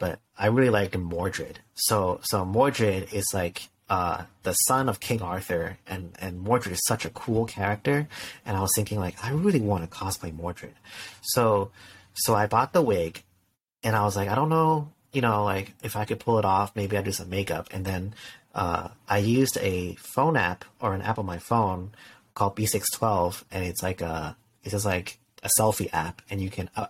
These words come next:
apply filters to yourself. It's like, it's like any other, you know, filter, like, camera app these days.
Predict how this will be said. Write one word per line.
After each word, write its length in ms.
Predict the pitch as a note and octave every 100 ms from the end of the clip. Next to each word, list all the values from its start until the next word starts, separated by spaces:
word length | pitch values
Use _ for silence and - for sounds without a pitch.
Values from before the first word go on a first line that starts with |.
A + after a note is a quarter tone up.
| -
apply 240 | - F#2+
filters 360 | - - F2+ -
to 80 |
yourself. 240 | E2 E2+ F#2
It's 80 | F#3
like, 140 | E3+
it's 120 | F3
like 120 | F#3
any 260 | E3+ E3+ D3
other, 260 | A#2 A#2 A#2
you 100 | B2
know, 120 | G2
filter, 600 | - A2 - F#2 F#2 F#2+ -
like, 160 | F#2 _ _ _ _ -
camera 280 | A#2+ G2 -
app 280 | E2 - -
these 160 | F2+
days. 260 | E2+ E2+ E2+